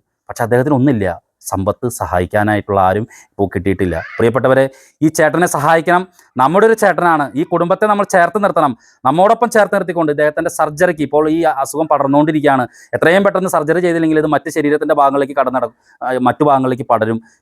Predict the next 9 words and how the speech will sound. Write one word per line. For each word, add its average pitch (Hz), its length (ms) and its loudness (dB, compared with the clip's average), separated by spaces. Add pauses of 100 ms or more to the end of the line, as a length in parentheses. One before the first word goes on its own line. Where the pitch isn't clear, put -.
ക്യാൻസർ 131 300 0
എന്ന് 156 120 2
പറയുന്ന 160 260 2 (120)
രോഗം 147 300 2 (320)
ഇന്ന് 151 160 4
വ്യാളിയെപ്പോലെ 170 680 2
ഓരോ 170 160 4 (100)
സാധാരണക്കാരെയും, 165 720 0 (340)
ഏ, 135 60 4